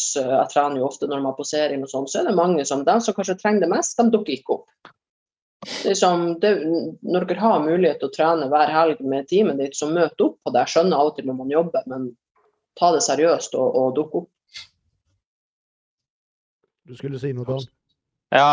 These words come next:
Speaker 3: jeg bare, jeg skjønner jo, jeg har jo vært gjennom noen prepper, og jeg har jo vært dødsulten og sånn, men jeg skjønner ikke at, hvordan det går an å sprekke.
Speaker 2: Nei, <laughs> da er vi to.
Speaker 3: Jeg, eller sånn.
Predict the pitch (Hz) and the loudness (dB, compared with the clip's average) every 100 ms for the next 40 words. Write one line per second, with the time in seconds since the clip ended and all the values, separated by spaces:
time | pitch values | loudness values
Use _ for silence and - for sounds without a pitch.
0 | 139 135 143 117 107 95 _ _ _ _ | 6 4 4 4 2 0 _ _ _ _
1 | _ - 120 - 113 107 113 120 120 110 | _ 2 2 4 2 4 4 6 4 2
2 | - 110 98 101 104 104 98 - 101 98 | 0 -4 -2 -6 -10 -2 0 2 4 4
3 | 104 104 104 101 101 131 - - _ _ | 4 4 2 0 0 -2 -4 -12 _ _
4 | _ _ - 113 95 - 95 - 101 104 | _ _ 2 2 2 -2 -6 -4 -4 0
5 | 120 117 - - 95 92 92 101 107 - | 2 2 0 -2 -4 -6 -6 -8 -8 -16
6 | _ - 117 _ - 92 92 - _ _ | _ -10 -10 _ -4 -2 -2 -4 _ _
7 | _ 110 98 98 104 107 95 92 98 - | _ 0 2 2 2 2 2 -2 -2 0
8 | 117 117 _ 165 139 _ - 202 185 190 | 0 -2 _ -16 -16 _ 0 0 2 -2
9 | - 127 - 131 135 127 117 | 0 0 4 4 6 4 4